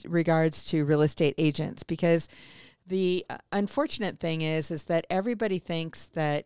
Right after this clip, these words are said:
if you're a real estate agent, that you're all the same. And, you know, basically, I don't believe that that's true. I mean, it's not true in anything in life, so why would it be in real estate agents? But the study came out and said that forty-nine percent of agents sold one house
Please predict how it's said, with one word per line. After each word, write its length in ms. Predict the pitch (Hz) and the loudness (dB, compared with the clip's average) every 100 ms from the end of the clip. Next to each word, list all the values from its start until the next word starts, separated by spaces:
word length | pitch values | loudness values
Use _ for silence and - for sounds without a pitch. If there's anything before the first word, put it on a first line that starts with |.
| - | -8
if 160 | 160 | -6
you're 140 | 165 165 | -2 0
a 20 | |
real 200 | 156 156 | 0 0
estate 300 | 156 175 156 | 0 0 2
agent, 460 | 151 147 160 131 - | 2 0 -4 -4 -2
that 180 | 160 151 | 0 0
you're 160 | 160 - | -2 0
all 160 | 160 | 0
the 100 | 147 | 0
same. 460 | 135 165 143 135 - | -2 -2 -2 -4 -6
And, 340 | 170 165 156 143 - - - - | -4 -2 -2 -6 -14 -20 -16 -4
you 80 | 175 | 0
know, 220 | 165 160 | 0 0
basically, 920 | 165 185 190 208 - 190 170 165 - _ - | 0 2 2 0 -2 -2 0 -2 -4 _ -4
I 100 | 165 | -2
don't 240 | 170 170 | 0 -2
believe 360 | 165 156 156 156 | -4 -2 0 -2
that 140 | 151 | -2
that's 300 | 156 151 - | -2 -2 -2
true. 400 | - - 147 165 | -4 0 2 2
I 60 | 156 | 0
mean, 180 | 156 151 | -2 -4
it's 160 | 147 | -4
not 180 | 156 156 | -4 -4
true 220 | - 170 | -4 -2
in 120 | 151 165 | 0 2
anything 420 | 196 180 170 156 | 0 -2 -4 -4
in 100 | 147 | -4
life, 260 | 143 139 | -4 -4
so 300 | - - 151 | -6 -2 -2
why 220 | 143 147 147 | 0 0 0
would 140 | 151 | -2
it 80 | - | -4
be 100 | 156 | -4
in 100 | 147 | -2
real 140 | 165 | 0
estate 300 | 160 - 151 | 0 -2 -2
agents? 440 | 147 139 143 - - - - - - - | -2 -2 -6 -10 -14 -18 -20 -20 -12 0
But 260 | 170 165 156 | 2 2 0
the 160 | 160 | -2
study 340 | - 214 226 247 | 0 2 2 0
came 240 | 220 185 | 0 0
out 140 | 170 | 0
and 100 | 160 | -2
said 220 | 156 170 156 | -2 -2 -2
that 160 | - | -4
forty-nine 560 | - 185 220 196 170 170 | -2 0 0 0 0 -2
percent 460 | 180 165 175 165 | -4 -4 -4 -2
of 160 | 160 151 | -4 -4
agents 400 | - 156 170 156 | -2 -2 -2 -4
sold 400 | - 160 147 139 | -2 0 0 -2
one 280 | 160 165 185 | -4 -2 -2
house 540 | 165 170 160 151 - | -4 -4 -2 -4 -6